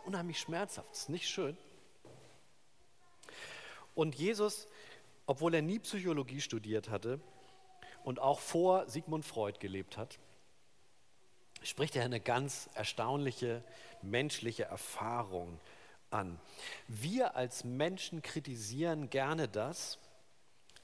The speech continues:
das am anderen, nicht bei uns selber, sondern das am anderen, was wir selber gerne hätten, uns aber nicht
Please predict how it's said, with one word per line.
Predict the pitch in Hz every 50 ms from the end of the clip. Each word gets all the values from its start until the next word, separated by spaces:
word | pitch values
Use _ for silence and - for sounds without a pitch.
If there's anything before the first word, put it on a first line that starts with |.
| - - - - - - - -
das | 110 127 175 233 - -
am | 147 120 120 -
anderen, | - 156 185 220 196 120 90 78 160 120 165 220 226 - - - - - - - - - - - - - - - - - - -
nicht | 127 202 -
bei | - 214
uns | 196 165 156 139
selber, | - 101 87 90 98 92
sondern | 90 107 117 120 131 127
das | 151 180 - -
am | 156 135 131
anderen, | 123 123 143 165 143 135
was | 135 139 - -
wir | 139 127
selber | 113 120 120 127 160 170 165 143
gerne | 127 139 127 127 135 131
hätten, | 113 110 143 - - 165 160
uns | - - 123 131 -
aber | - 113 110 113 110
nicht | 113 120 131 131 - - - -